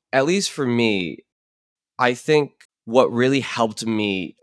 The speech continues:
reinforce my sound, or at least my writing style, was,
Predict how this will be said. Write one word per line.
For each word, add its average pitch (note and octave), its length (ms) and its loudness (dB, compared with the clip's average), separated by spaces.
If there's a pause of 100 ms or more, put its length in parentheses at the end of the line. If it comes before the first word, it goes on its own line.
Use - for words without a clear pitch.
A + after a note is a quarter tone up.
(120)
reinforce A#2+ 880 -2
my G#2+ 260 -2
sound, F#2+ 720 0
or F#2+ 120 -6
at G2+ 60 -4
least A#2 160 -6
my A2 100 -2
writing G2 380 -2
style, E2+ 640 -2 (540)
was, F#2 1040 -2